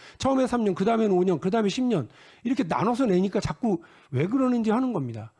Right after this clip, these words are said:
그리고 후보자께서 계속해서 그, 그, 어, 재산, 그 배당과 관련해서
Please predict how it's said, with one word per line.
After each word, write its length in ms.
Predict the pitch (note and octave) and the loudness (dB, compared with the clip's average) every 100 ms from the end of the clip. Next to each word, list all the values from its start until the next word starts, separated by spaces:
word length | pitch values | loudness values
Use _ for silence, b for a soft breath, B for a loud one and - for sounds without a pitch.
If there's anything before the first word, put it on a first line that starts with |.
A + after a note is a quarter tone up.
| b b b | b b b
그리고 440 | - A#3 A#3 F#3 - | -2 2 2 2 -2
후보자께서 560 | - C#4 C#4 - A3 A3 | -2 0 2 0 -2 0
계속해서 440 | E3+ F#3 G#3 F#3+ | -2 -2 -2 -4
그, 380 | - G3 F#3 - - _ - - - | -2 0 0 -4 -14 _ -20 -20 -4
그, 500 | G3+ A3 G3 F3+ B B B _ | 2 4 2 0 B B B _
어, 140 | D3+ D3+ - | -6 -6 -4
재산, 460 | F3+ F3 G#3+ A#3 G3+ | 0 2 2 0 -2
그 160 | G3+ | -2
배당과 480 | F3+ D3+ F3 B3 A#3 | 0 0 0 0 2
관련해서 640 | G3 E3 D3+ C3 G3 D3+ | 2 2 0 0 0 0